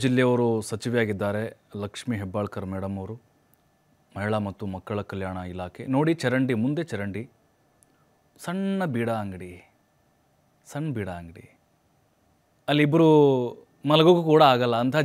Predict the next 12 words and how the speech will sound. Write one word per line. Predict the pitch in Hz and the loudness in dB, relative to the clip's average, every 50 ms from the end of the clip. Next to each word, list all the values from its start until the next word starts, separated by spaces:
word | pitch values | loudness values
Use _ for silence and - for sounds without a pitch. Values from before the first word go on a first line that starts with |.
| 123 | 2
ಜಾಗ | 120 117 113 113 113 | 2 2 2 0 -2
ಅದು. | 107 117 | -2 -2
ಇಬ್ರು | 135 147 165 165 160 | 0 0 2 4 6
ಮಲಗೋಕ್ಕಾಗಲ್ಲ | 156 165 190 196 165 170 156 151 156 147 135 123 | 6 6 6 6 6 6 8 8 8 8 8 6
ಆರಾಮಾಗಿ, | 131 127 127 113 101 98 - _ _ _ _ _ _ _ _ _ _ 117 107 | 4 2 0 -2 -4 -8 -14 _ _ _ _ _ _ _ _ _ _ -8 -6
ಅಂಥ | 113 113 107 131 123 104 107 | -6 -4 -2 -2 -2 -2 -4
ಜಾಗ. | 98 95 92 101 123 - _ _ _ _ _ _ _ _ _ _ _ _ 135 | -8 -8 -10 -12 -14 -18 _ _ _ _ _ _ _ _ _ _ _ _ 0
ಅದರಲ್ಲಿ | 135 147 156 156 156 151 147 139 131 120 - - _ _ _ _ _ _ _ _ _ _ _ _ _ - | 2 4 4 4 6 6 4 4 2 0 -4 -8 _ _ _ _ _ _ _ _ _ _ _ _ _ -6
ಒಂದು | 139 143 143 143 | -4 -2 0 2
ಮೂವತ್ತರಿಂದ | 151 170 180 - - 156 165 190 185 156 | 4 4 4 2 2 0 0 4 4 8
ನಲವತ್ತು | 151 190 208 220 220 - 220 233 | 10 12 12 12 12 10 10 10
ಮಕ್ಕಳು. | 226 - 226 240 247 254 | 10 12 12 12 12 12